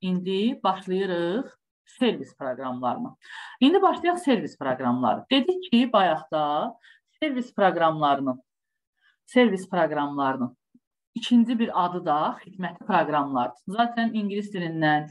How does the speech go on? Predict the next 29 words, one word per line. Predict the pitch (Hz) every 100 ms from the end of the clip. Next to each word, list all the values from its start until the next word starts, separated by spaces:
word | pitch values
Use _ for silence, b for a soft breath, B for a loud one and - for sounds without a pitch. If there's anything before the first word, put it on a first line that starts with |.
| -
gündəlik | 180 185 208
həyatımızda | 180 160 160 156 147 208 220
hamı | 240 233 240
servis | - 240 175 -
sözünün | 175 156 156 156 165 220 220
mənasını | 190 160 - - 202 180
bilir. | - - - _ _ _ _ _ _ _ _ _ _ _ _ _ -
Uşaqlar, | 226 220 165 -
servis | - 392 370 -
proqramları | 240 214 202 190 180
qəbula | 220 202 170 170 185
düşmüşdü | 185 165 156 -
bir | 262
dəfə. | 170 - 139 123 - B B B -
Yazmışdı | 233 240 277 285
ki, | - 254
servis, | - 262 208 208
hətta | 262 254
servis | 233 254 233 202
yazmamışdı, | 208 185 220 339 262 -
yazmışdı | 170 214 214 233 -
ki, | 262 269 _ b b -
xidməti | 269 226 247 240 311
proqramların | 240 190 185 180 175 180 226 226
tərifi | 196 175 -
nədir? | 175 143 160 156 _ -
Yəni, | 165 156
xidməti | 165 175 180 185
proqramların | - 180 170 156 160 151 180